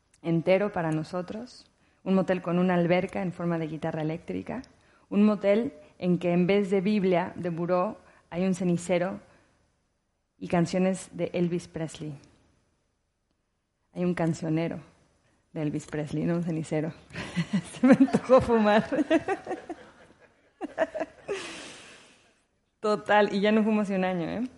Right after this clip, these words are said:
Eh, un motel con todo de Elvis Presley por todas partes, desde las toallas de mano en las habitaciones hasta el salero y el pimentero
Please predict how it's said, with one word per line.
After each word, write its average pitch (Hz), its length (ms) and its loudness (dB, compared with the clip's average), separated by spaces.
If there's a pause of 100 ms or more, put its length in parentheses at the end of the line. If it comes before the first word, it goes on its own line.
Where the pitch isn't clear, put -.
(440)
Eh, 196 760 2 (240)
un 226 140 6
motel 226 560 4
con 196 240 2
todo 196 540 0
de 175 160 2
Elvis 180 280 0
Presley 196 720 -2 (100)
por 170 180 -2
todas 170 320 2
partes, 175 600 0
desde 165 300 -4
las 160 280 -2 (100)
toallas 190 340 2
de 170 80 0
mano 175 260 4
en 170 80 2
las 160 180 -2
habitaciones 156 720 -2
hasta 156 220 -8
el 151 80 -2
salero 160 360 0
y 160 100 0
el 151 100 -4
pimentero 151 640 -2